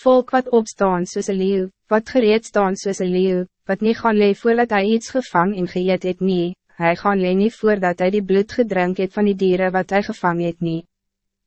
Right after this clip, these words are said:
Balak het vir Bileam gesê, "As jy hulle nie kan vervloek nie, dan moet jy hulle ook nie seën nie."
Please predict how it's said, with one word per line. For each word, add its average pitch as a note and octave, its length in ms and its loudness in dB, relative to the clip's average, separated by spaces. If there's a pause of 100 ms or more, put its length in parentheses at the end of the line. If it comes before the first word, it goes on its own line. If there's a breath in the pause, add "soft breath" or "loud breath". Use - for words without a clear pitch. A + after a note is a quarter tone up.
Balak G3+ 480 2
het F#3 80 -6
vir G#3 160 -6
Bileam G3 560 0
gesê, F#3 520 -4 (380)
"As F#3+ 220 -6
jy G#3 80 2
hulle G#3 180 2
nie G3+ 160 2
kan A3+ 240 0
vervloek A3 600 0
nie, E3+ 280 0 (240)
dan F3+ 220 0
moet F#3 160 0
jy F#3+ 180 2
hulle F#3 220 0
ook G3+ 200 -2
nie F#3 140 0
seën E3+ 420 -4
nie." F3 200 -8